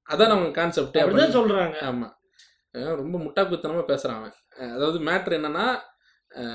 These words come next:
Speaker 1: இப்போ வ-, நம்ம ஒரு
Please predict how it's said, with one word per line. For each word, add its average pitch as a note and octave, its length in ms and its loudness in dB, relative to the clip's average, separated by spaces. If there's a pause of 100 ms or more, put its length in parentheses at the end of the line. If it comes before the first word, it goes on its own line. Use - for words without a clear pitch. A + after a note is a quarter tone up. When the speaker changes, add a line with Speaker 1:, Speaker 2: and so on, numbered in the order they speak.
(560)
Speaker 1:
இப்போ D#3+ 340 4 (680)
வ-, B2+ 220 -10 (240)
நம்ம C#3 280 0
ஒரு C#3+ 160 4